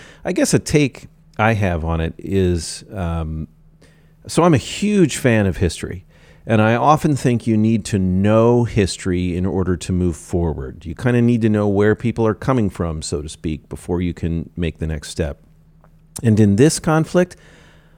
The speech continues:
I would say we almost just completely need to ignore history. This is, like, my exception case. Like, just kinda draw a line in time and say, "We're ignoring everything." Because the tit for tat through time going back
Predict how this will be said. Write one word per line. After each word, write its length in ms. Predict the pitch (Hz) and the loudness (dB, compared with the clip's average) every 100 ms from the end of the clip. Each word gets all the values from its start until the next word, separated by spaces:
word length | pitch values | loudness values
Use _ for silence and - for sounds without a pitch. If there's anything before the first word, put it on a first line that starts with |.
| - - | -10 0
I 140 | 151 | 2
would 160 | 160 135 | 2 0
say 260 | - 139 | 0 2
we 100 | 127 | 2
almost 380 | 110 113 117 - | 2 2 2 0
just 240 | - 95 - | -2 -4 -4
completely 760 | 101 87 - - 131 131 127 | -4 -4 -4 2 2 4 4
need 200 | 113 113 | 4 2
to 100 | - | -2
ignore 640 | - 87 78 80 87 85 73 | -6 -6 -4 -2 0 0 -2
history. 380 | 73 - - - _ _ _ _ _ _ _ - | -6 -12 -18 -20 _ _ _ _ _ _ _ -2
This 120 | 143 | 2
is, 100 | 151 | 2
like, 180 | 143 127 | 2 0
my 160 | 123 | -2
exception 640 | 117 110 - - - - 76 | -2 -4 -4 -2 -2 -6 -8
case. 360 | - - - - - - - - - | -10 -12 -18 -20 -20 -20 -20 -20 -2
Like, 140 | 113 | 0
just 140 | 107 110 | 0 0
kinda 180 | 139 117 | 2 2
draw 540 | 95 113 123 143 147 | 2 6 8 6 6
a 40 | |
line 300 | 143 139 139 | 4 4 4
in 140 | 135 127 | 2 2
time 500 | 127 98 90 92 95 - | 0 -2 -2 -6 -8 -6
and 160 | 98 | -6
say, 220 | - 98 | -2 -2
"We're 180 | 101 107 | 0 0
ignoring 520 | 107 104 120 120 117 117 | 0 2 2 4 2 2
everything." 520 | 107 87 73 - - - _ _ _ _ _ - | 0 -2 -4 -8 -16 -20 _ _ _ _ _ -12
Because 360 | 98 117 101 - - - - | 0 2 2 -2 -20 -20 -6
the 80 | 104 | -6
tit 360 | - - - | 0 0 0
for 140 | - 139 | 0 -2
tat 460 | - 117 80 - _ _ _ | 0 -2 -2 -8 _ _ _
through 340 | - 123 123 | -2 2 2
time 520 | - - 107 85 76 85 | 2 0 0 0 -2 -2
going 400 | 98 101 104 95 | 0 0 0 0
back 540 | 90 78 76 - - | -2 -2 -8 -14 -20